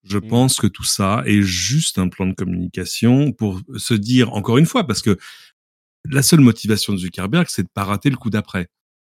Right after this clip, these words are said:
Speaker 1: Or, euh, on le voit, euh, tu vois, Facebook recrute plus trop dans les jeunes générations, donc, euh, c'est un peu embêtant pour le coup d'après. Alors, il y a Insta, il y a tout ça, et cetera.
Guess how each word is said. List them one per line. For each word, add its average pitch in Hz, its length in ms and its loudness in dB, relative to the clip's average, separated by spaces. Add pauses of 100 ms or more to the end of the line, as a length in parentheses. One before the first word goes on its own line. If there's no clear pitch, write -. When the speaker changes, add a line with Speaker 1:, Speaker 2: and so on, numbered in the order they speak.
(300)
Speaker 1:
Or, 110 340 6
euh, 92 880 -4
on 87 100 -4
le 95 80 -4
voit, 131 360 4
euh, 95 220 0
tu - 120 -14
vois, 101 160 -2
Facebook 95 400 -4
recrute 95 400 -6
plus 101 180 -4
trop 104 380 -2
dans 92 100 -6
les 95 80 -4
jeunes 90 200 -6
générations, 110 600 -2
donc, 98 280 -4
euh, 101 360 -8
c'est - 140 -16
un 92 60 -14
peu 92 320 -12
embêtant 120 400 -4
pour 107 140 -14
le - 60 -10
coup - 80 -10
d'après. 104 300 -4
Alors, 87 220 -10
il 78 60 -16
y - 20 -16
a 90 60 -6
Insta, 98 360 -6
il 90 40 -10
y - 20 -12
a 85 60 -16
tout - 120 -20
ça, 104 240 -12
et 95 60 -14
cetera. 165 320 -8